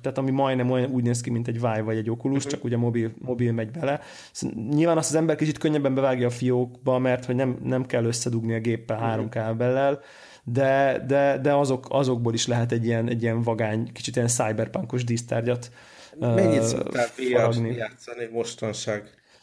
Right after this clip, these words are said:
Speaker 1: A mostanság körülbelül úgy állt be nekem ez a, ez a V R dolog, hogy úgy hetente egyszer.
Speaker 2: Aha.
Speaker 1: Tehát, hogy,
Speaker 2: És
Speaker 1: hogy, hogy így, így
Speaker 2: azt játszod, vagy megnézed, hogy épp mi
Speaker 1: Nem.
Speaker 2: jött?
Speaker 1: Megnézem, hogy mi jött ki, meg, meg, meg azt szokta még, ö, így úgy,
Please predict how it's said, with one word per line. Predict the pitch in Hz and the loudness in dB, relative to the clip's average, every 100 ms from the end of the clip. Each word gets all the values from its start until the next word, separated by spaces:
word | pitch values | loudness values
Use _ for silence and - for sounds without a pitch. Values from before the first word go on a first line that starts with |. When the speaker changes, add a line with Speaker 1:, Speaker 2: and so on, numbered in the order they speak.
| - - - - - - - - - | -20 -20 -20 -20 -18 -12 -10 -10 -4
Speaker 1:
A | |
mostanság | 175 277 269 220 214 202 | 0 0 0 0 -2 -2
körülbelül | 240 214 180 170 | -2 0 0 0
úgy | 190 196 165 | 2 2 2
állt | 143 131 | 0 0
be | 151 | -2
nekem | 143 143 | -2 -4
ez | 131 139 | -4 -2
a, | 131 - | -2 -2
ez | 135 | -2
a | |
V | 131 160 147 131 | -2 0 2 2
R | 123 | 2
dolog, | 131 151 | 0 0
hogy | - 151 | 0 -2
úgy | 143 | 0
hetente | 156 147 123 123 | 0 0 0 -2
egyszer. | - 127 120 - - - - _ _ _ _ _ - | -4 -6 -6 -8 -6 -8 -14 _ _ _ _ _ -6
Speaker 2:
Aha. | 117 | 0
Speaker 1:
Tehát, | 147 | 2
hogy, | 170 160 | 2 2
Speaker 2:
És | |
Speaker 1:
hogy, | 170 147 - | 0 -2 -2
hogy | 160 160 | -2 0
így, | 165 170 | 0 2
így | |
Speaker 2:
azt | 160 151 - 147 | 2 0 -2 -2
játszod, | 143 - 165 151 | -2 0 0 0
vagy | 131 127 120 | 2 0 0
megnézed, | 123 123 120 120 120 | 0 0 0 0 -2
hogy | 120 | -2
épp | 117 | 0
mi | 113 | 2
Speaker 1:
Nem. | 233 185 160 | 4 4 4
Speaker 2:
jött? | 160 - _ _ _ _ _ _ _ - | 0 -8 _ _ _ _ _ _ _ -4
Speaker 1:
Megnézem, | 202 220 202 190 170 165 | 0 2 2 2 2 0
hogy | 156 | 0
mi | 160 | 0
jött | 165 147 - | 0 0 -4
ki, | 196 208 | -2 0
meg, | 202 170 170 165 151 | 0 0 2 0 -2
meg, | 147 156 147 143 | -2 0 0 -2
meg | 156 | -2
azt | 165 165 | 0 0
szokta | - 151 - | -2 -4 -4
még, | 131 131 127 123 | -2 0 0 0
ö, | 131 131 127 127 131 127 127 | 0 2 4 4 2 2 -2
így | - 131 120 | -2 -2 -2
úgy, | 131 | -4